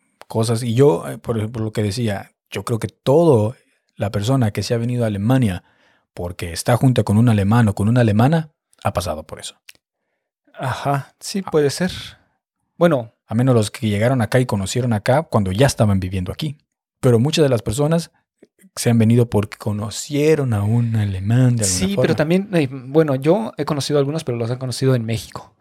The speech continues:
Speaker 2: Y han es-, y es porque ellos viven en México. Ella,
Speaker 1: Ah.
Speaker 2: o sea, los alemanes o las al-, la alemana
Speaker 1: Ujú.
Speaker 2: vive en México.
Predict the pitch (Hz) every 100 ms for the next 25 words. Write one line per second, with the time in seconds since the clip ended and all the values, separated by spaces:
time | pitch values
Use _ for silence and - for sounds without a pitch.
0 | _ 143 131 123 147 147 - 151 151 165
1 | 135 123 139 156 123 135 202 147 113 101
2 | 110 107 - 92 _ - 143 151 139 127
3 | 120 135 123 - 120 113 113 160 156 -
4 | 110 113 110 - 107 104 107 107 117 175
5 | 180 123 131 170 160 156 147 - 226